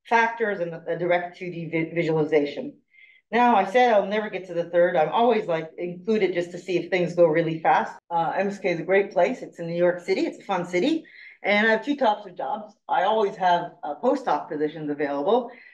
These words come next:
but also we have a single cell innovation lab. And the single cell innovation lab, uh, actually has staff positions, uh, that are s-, more stable, less stressful, and better salaries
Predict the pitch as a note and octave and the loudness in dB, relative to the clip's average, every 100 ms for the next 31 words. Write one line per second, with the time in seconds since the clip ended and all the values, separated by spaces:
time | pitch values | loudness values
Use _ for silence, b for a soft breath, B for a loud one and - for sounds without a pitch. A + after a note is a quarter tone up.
0 | B G#3 C4+ E4 F4+ B3+ G#3+ - - B3 | B 2 2 2 -6 -6 -6 -6 -10 -10
1 | A3 A3+ G3 F#3 F3 F3 A#3 - F#3+ D3 | -8 -2 -2 -2 -6 -2 -2 -4 -8 -8
2 | - D3+ D#3+ D#3+ G3+ F#3+ F#3+ G3 F#3+ F3 | -10 -10 -14 -10 -6 -6 0 2 4 2
3 | G3 D4+ B3 G3 E3+ F3 F3 B B B | 2 2 -2 -2 0 0 0 B B B
4 | _ _ E3+ D#3+ E3+ G3+ G3+ F#3 D#3 D#3 | _ _ -2 0 2 0 0 0 0 -2
5 | - B3+ B3+ - A3 E3+ E3 F3+ E3+ D#3+ | 2 2 2 -6 -6 -6 -8 -6 -6 -6
6 | - D3+ D#3 D#3+ D#3+ - F3+ G#3+ G#3 G#3 | 0 0 2 -2 -4 -6 0 0 0 2
7 | F#3+ F#3 E3 F3+ F#3+ - A#3+ A#3+ - E3 | 4 4 2 0 -2 0 2 2 -4 -4
8 | D3+ D#3 - F3 F3 G#3+ G#3 F3+ E3 E3 | -4 -8 -2 -2 0 2 4 4 2 0